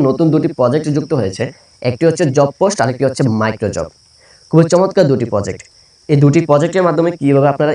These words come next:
ইনকাম করবেন, কীভাবে কাজগুলো জমা দিবেন, কীভাবে কাজগুলো করতে হয়, কীভাবে কাজগুলো করবেন,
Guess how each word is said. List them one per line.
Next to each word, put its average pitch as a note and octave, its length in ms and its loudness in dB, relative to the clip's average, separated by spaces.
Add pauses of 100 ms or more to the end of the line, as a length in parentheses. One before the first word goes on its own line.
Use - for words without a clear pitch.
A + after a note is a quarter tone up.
ইনকাম C3+ 320 0
করবেন, C3+ 340 0 (160)
কীভাবে B2 260 0
কাজগুলো B2 400 -2
জমা B2+ 220 0
দিবেন, D3+ 300 -2
কীভাবে B2+ 280 -2
কাজগুলো A#2+ 380 -4
করতে D3 320 -6
হয়, C#3 260 -2
কীভাবে A#2+ 220 -4
কাজগুলো A#2 260 0
করবেন, D3+ 320 2